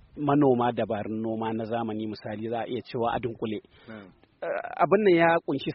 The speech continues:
Speaker 1: su, amfani da sinadarai na abin da ake cewa chemicals da sauransu.
Speaker 2: Haka.
Speaker 1: Wai ko kuna nusar da su yadda ya kamata su dinga amfani da waɗannan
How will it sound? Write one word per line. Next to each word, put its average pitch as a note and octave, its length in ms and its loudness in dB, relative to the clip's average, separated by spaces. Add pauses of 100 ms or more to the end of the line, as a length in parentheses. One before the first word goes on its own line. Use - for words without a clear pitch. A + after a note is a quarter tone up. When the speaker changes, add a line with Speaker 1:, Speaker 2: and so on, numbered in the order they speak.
Speaker 1:
su, - 60 -8 (240)
amfani D3+ 400 2
da D3 80 4
sinadarai A#2 720 -2
na C3+ 340 0
abin B2 220 -2
da A2+ 80 -4
ake A#2+ 180 -10
cewa A2+ 240 -6
chemicals C3 640 -6
da A2+ 100 -14
sauransu. A2+ 540 -10 (260)
Speaker 2:
Haka. - 280 -20 (260)
Speaker 1:
Wai A3 240 4 (100)
ko F3 220 4
kuna G3+ 260 4
nusar F3 360 2
da D#3+ 80 -4
su E3 200 -6
yadda D3 220 0
ya D3+ 60 0
kamata D3+ 280 -4
su C#3 140 -16
dinga C#3 260 -6
amfani C3 440 -4
da C3 80 0
waɗannan B2+ 580 -4